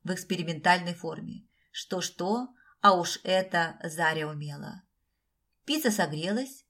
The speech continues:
чай заварился. Заря неспешно сервировала стол.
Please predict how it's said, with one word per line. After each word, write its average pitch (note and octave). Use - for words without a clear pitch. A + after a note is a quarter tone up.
чай F3+
заварился. E3+
Заря G3
неспешно G#3+
сервировала F3
стол. -